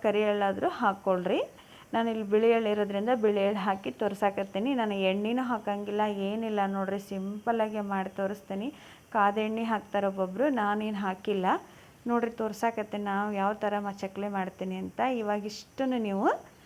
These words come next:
ಕಲಿಸ್ಕೊಂಬಿಡಿ ಫ್ರೆಂಡ್ಸ್. ನೋಡ್ರಿ, ಇದಕ್ಕೆ ಬೇಕಾಗಿರೋದು ಇಷ್ಟೇ,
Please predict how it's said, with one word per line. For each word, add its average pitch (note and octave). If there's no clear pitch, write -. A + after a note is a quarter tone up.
ಕಲಿಸ್ಕೊಂಬಿಡಿ G#3+
ಫ್ರೆಂಡ್ಸ್. G3
ನೋಡ್ರಿ, A3+
ಇದಕ್ಕೆ G#3
ಬೇಕಾಗಿರೋದು G#3+
ಇಷ್ಟೇ, -